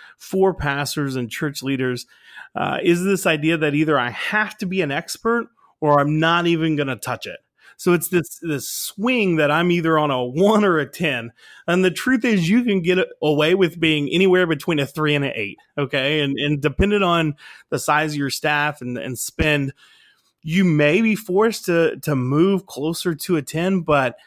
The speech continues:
uh, you don't need to know all the tax implications,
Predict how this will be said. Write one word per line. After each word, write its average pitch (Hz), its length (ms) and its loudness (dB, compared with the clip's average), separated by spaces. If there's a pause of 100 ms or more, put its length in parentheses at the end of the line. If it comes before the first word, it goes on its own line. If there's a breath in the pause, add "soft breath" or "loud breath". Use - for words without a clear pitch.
(220 loud breath)
uh, 127 260 0
you 196 200 0
don't 214 260 2
need 160 180 -2
to 143 60 -6
know 135 280 -2
all 156 200 0
the 165 100 -2
tax 139 480 -8
implications, 113 920 -12